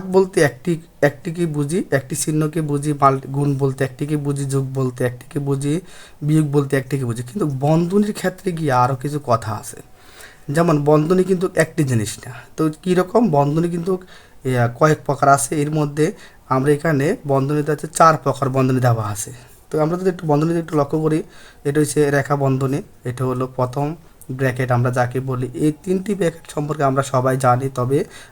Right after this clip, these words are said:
রেখা বন্ধনী সরল অঙ্কের ক্ষেত্রে আমরা খুব কমই জানি, আর যারা জানে এ তো ভালোই, তবে আমার মনে হয় বেশিরভাগে খুব কম জানে।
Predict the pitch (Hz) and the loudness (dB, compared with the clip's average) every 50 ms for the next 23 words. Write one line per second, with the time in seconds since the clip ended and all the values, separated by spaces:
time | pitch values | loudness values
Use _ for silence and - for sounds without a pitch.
0 | - - 139 139 139 - 165 160 156 151 147 139 143 147 147 151 156 175 220 - | -6 -2 0 0 0 0 0 2 2 2 2 0 0 -2 0 0 2 0 0 -2
1 | - - 131 135 139 139 131 - 143 131 - - 135 127 - 131 127 123 131 127 | -2 -4 -2 0 2 0 0 0 -4 -6 -4 -6 -6 -4 0 0 0 0 0 -2
2 | 127 - 156 151 - - 139 131 131 139 139 143 143 143 147 160 220 - - - | -4 -6 -12 -10 -6 -2 0 2 2 2 4 4 4 4 6 4 0 -2 -4 -14
3 | - - - - - - - - - 127 127 123 123 131 127 127 135 135 131 127 | -20 -20 -20 -20 -20 -20 -12 0 2 4 4 4 4 4 4 4 4 4 6 6
4 | 127 139 190 - - - 131 - 127 120 - - 127 117 123 143 180 262 - - | 4 4 4 -2 -4 -8 -8 -6 -6 -8 -4 -2 0 2 2 2 2 2 0 -8
5 | - - - - - - - - 131 127 151 170 - - 127 127 127 139 143 139 | -20 -20 -20 -20 -20 -12 -4 -2 0 0 0 -2 -2 0 0 2 4 4 4 4
6 | 143 139 135 139 127 120 - 180 240 - - - - - - 135 139 143 - - | 4 2 2 2 0 0 0 -2 -2 -2 -6 -20 -20 -20 -18 -18 -18 -18 -18 -12
7 | - 143 131 147 151 - - 202 185 202 190 180 175 175 180 196 202 - - - | -8 -4 0 2 2 2 2 0 0 0 -2 -2 0 0 0 0 -2 -4 -8 -20
8 | - - - - 208 202 - - - 185 160 147 139 120 123 110 104 - | -20 -14 -4 -2 -2 -2 -2 -4 2 6 6 6 6 4 0 -2 -4 -4